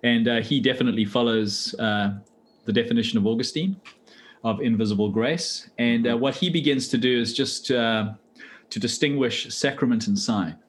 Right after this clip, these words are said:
Speaker 1: So there's just a lot
Speaker 2: Yep.
Speaker 1: more definition going on
Speaker 2: Yep,
Speaker 1: with
Speaker 2: yep.
Speaker 1: broader concepts.
Speaker 2: Mm-hmm.
Speaker 1: And, uh, this is what he says. He says, "A sign is the thing beside the species, which it bears upon the senses,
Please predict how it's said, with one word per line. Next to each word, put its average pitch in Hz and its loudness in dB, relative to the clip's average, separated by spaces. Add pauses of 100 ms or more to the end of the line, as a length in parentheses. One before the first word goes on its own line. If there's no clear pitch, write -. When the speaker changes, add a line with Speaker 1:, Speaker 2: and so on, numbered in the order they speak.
(680)
Speaker 1:
So - 0
there's 127 0
just 139 -2
a 110 -4
lot 104 2
Speaker 2:
Yep. 107 -6
Speaker 1:
more 110 0
definition 120 2
going 123 4
on 127 2
Speaker 2:
Yep, 135 4
Speaker 1:
with 113 -4
Speaker 2:
yep. 107 0 (480)
Speaker 1:
broader 117 0
concepts. 147 -4
Speaker 2:
Mm-hmm. 113 0 (480)
Speaker 1:
And, 120 2
uh, 120 2
this 143 0
is 151 2
what 135 2
he 120 0
says. 107 2
He 98 0
says, 107 0 (380)
"A 123 -4
sign 156 0
is 110 0 (100)
the 110 2
thing 143 0 (760)
beside 151 0
the 165 0
species, - -4 (420)
which 117 -2
it 104 -2
bears 165 2
upon 147 0
the 135 2
senses, - -6